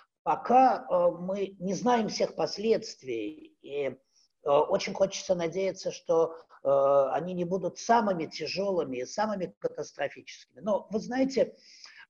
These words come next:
э, может быть, не самый, очень популярный у нас, но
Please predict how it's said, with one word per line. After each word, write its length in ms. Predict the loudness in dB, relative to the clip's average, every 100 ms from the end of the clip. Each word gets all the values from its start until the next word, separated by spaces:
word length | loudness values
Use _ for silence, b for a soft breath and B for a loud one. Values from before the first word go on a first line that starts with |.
| -6
э, 320 | -2 0 -2 -6
может 340 | -6 -2 0 0
быть, 200 | 0 -2
не 180 | -4
самый, 500 | -4 4 4 6 2
очень 340 | 2 2 2 0
популярный 680 | 2 4 6 6 6 2 0
у 100 | 0
нас, 420 | 2 0 -2 -8
но 340 | 2 4 4